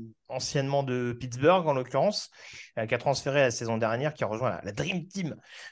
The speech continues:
de U S C, avec notamment le, le, le quarterback Caleb Williams, euh, tout récent, meilleur joueur universitaire de la saison deux mille vingt-deux.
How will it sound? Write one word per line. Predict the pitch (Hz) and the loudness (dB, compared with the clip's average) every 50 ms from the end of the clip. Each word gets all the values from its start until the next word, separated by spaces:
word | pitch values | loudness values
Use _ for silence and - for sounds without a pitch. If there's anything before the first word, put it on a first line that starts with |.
| - - | -14 -8
de | 120 113 123 | -2 0 2
U | 120 123 127 127 131 | 4 4 4 4 4
S | 127 127 - | 4 2 0
C, | - 156 151 147 | -2 0 2 2
avec | 123 110 107 104 - | 2 2 0 -2 -2
notamment | 120 117 117 120 127 135 | -4 -2 0 0 2 2
le, | 123 110 104 101 | 0 0 -2 -2
le, | 104 101 101 98 98 98 98 | -4 -4 -4 -6 -6 -8 -8
le | 101 104 104 | -10 -10 -4
quarterback | 104 - 120 117 123 120 120 135 135 135 | -2 -2 0 2 2 2 2 2 0 0
Caleb | 131 120 117 120 120 | 0 0 2 2 2
Williams, | 120 123 131 139 139 139 139 139 - | 0 2 4 4 4 2 2 -2 -4
euh, | 120 110 107 107 | -4 -4 -4 -4
tout | 110 - 139 | -2 0 2
récent, | 127 127 123 - - 147 139 | 4 4 2 2 2 2 2
meilleur | 135 131 139 135 135 139 135 | 4 4 6 6 8 6 6
joueur | 127 131 143 135 131 | 6 4 4 4 4
universitaire | 127 123 120 123 120 - - - 120 117 135 131 | 4 2 2 2 0 0 -2 -6 -2 0 0 2
de | 123 | 2
la | 117 110 107 | 0 -2 -2
saison | - - 117 113 117 | -4 -4 -4 -4 -4
deux | 117 | -4
mille | 107 104 104 101 | -4 -4 -2 0
vingt-deux. | 113 123 139 160 185 190 185 | 0 2 4 6 6 4 4